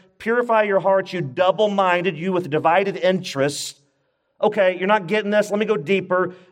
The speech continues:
"Be wretched and mourn and weep. Let your laughter be turned to mourning and your joy to gloom." What is he saying? I thought Jesus wanted us to be happy.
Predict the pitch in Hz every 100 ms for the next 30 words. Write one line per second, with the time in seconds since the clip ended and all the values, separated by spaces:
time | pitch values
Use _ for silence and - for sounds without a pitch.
0 | _ 147 147 156 151 170 165 196 240 170
1 | 147 156 160 147 139 143 185 240 269 156
2 | 151 151 139 160 220 220 214 170 - 196
3 | 196 180 151 156 185 208 214 220 208 165
4 | 147 - 202 190 202 202 180 - _ _
5 | _ _ _ _ _ _ _ _ _ -
6 | 117 92 139 156 156 110 90 - _ _
7 | _ _ _ _ _ _ _ _ _ _
8 | _ _ _ _ _ _ _ - 254 156
9 | 139 - 196 185 120 139 190 165 107 143
10 | 175 180 143 - - - _ _ _ _
11 | _ _ - 147 160 156 151 127 120 147
12 | 160 - 101